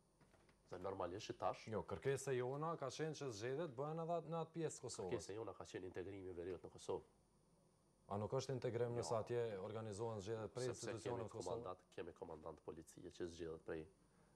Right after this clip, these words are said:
Speaker 1: ë, prej kryeministrit dhe zëvendës kryeministrit serb, e i cili vjen këtu për ratifikim. Kemi fonde të ndara prej buxhetit të Republikës Kosovës për veri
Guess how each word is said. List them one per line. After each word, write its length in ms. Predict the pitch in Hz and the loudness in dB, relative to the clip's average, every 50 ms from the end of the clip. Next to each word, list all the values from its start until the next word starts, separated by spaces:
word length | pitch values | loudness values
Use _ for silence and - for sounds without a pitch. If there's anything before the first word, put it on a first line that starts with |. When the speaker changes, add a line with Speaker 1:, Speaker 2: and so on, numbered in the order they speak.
| - - - | -10 -6 -4
Speaker 1:
ë, 60 | 92 87 82 80 - - - | -2 -2 -2 -4 -8 -4 -2
prej 100 | 95 85 78 - | 0 0 0 2
kryeministrit 640 | - 95 80 87 82 85 85 80 - - 85 - - | 0 2 2 2 0 0 -2 -2 -4 -6 -4 -4 -2
dhe 160 | 82 78 80 | -2 -2 -2
zëvendës 300 | 78 165 151 143 - - | -2 -2 -2 -4 -4 -6
kryeministrit 480 | - - - 85 - - - - - - | -6 -6 -4 -4 -6 -6 -6 -6 -6 0
serb, 240 | - - 82 - - - - - - - - - - - | 0 0 0 0 -2 -12 -20 -20 -20 -20 -20 -20 -12 -4
e 80 | - 90 | -2 -2
i 80 | 85 - | -2 -2
cili 220 | - 92 90 87 | 0 0 0 2
vjen 160 | 85 92 92 - | 2 2 0 2
këtu 160 | - 98 90 80 | 0 0 0 0
për 100 | - 85 85 | -2 -6 -6
ratifikim. 480 | - - - - - - 107 - - - - - - - - - - - - - - - - - - | -6 -8 -10 -10 -2 0 0 0 0 -2 -12 -20 -20 -20 -20 -20 -20 -20 -20 -20 -20 -20 -20 -8 -6
Kemi 240 | - 90 85 90 | -4 -2 -2 -2
fonde 480 | 85 - - - 107 101 92 90 95 95 98 - - - - _ _ | -4 0 2 2 4 4 2 2 2 0 0 -2 -6 -12 -20 _ _
të 140 | - 98 87 90 | -6 -6 0 2
ndara 340 | 101 98 95 98 101 101 98 - | 4 4 4 4 4 2 0 -2
prej 160 | 101 92 90 90 92 - _ _ | -4 -4 -4 -4 -6 -10 _ _
buxhetit 400 | - 104 92 92 104 92 87 92 | -6 -4 -2 -2 -2 -2 -2 -2
të 80 | 92 95 | -4 -4
Republikës 400 | - 98 87 98 95 87 92 - | -4 -4 -4 -4 -4 -6 -6 -6
Kosovës 400 | - 85 - - 92 85 87 - - | -8 -6 -2 -2 -2 -2 -2 -4 -4
për 80 | 92 87 90 90 | -4 -2 0 -2
veri 160 | 90 87 | -2 -2